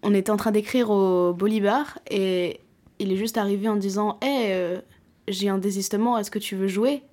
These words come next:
Parce qu'il avait un désistement de, de meuf. Et à aucun moment, mon cerveau a fait la connexion de, « Ah, c'est vrai, j'ai joué la semaine dernière, je peux juste refaire mon sketch de la semaine dernière. » Je me suis instantanément tournée vers Thiem, genre, « Hey,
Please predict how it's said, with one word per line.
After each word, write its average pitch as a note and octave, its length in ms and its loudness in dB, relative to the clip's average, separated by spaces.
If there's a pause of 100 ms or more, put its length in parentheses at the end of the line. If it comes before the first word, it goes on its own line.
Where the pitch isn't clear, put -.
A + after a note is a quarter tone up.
Parce F#3 140 -8
qu'il F#3+ 200 -2
avait F#3 180 0
un E3 80 -2
désistement F3+ 480 -4
de, F3 180 -4
de E3+ 120 -8
meuf. F#3 340 -4 (520)
Et G3 280 2 (480)
à G3 140 8
aucun A#3+ 260 4
moment, C4 240 8
mon B3+ 100 8
cerveau A3 300 2
a A#3+ 80 2
fait A#3 100 0
la G#3+ 80 4
connexion G#3+ 420 2
de, « A3 200 0
Ah, D#4 120 0
c'est - 160 0
vrai, A#3+ 200 2
j'ai A3 120 0
joué G#3 140 2
la A3 80 2
semaine A3 180 0
dernière, G#3+ 280 2
je A3 100 0
peux A3 140 -4
juste A#3+ 280 -6
refaire A3+ 460 0
mon B3 80 2
sketch B3 240 0
de A3 60 0
la G3+ 40 0
semaine G#3 220 0
dernière. » G3+ 280 2 (260)
Je - 80 -4
me A#3+ 40 2
suis A#3 200 -2
instantanément C#4+ 600 6 (120)
tournée C#4+ 280 6
vers C4+ 160 4
Thiem, D4+ 300 4
genre, « A3+ 260 4 (640)
Hey, G#4 420 6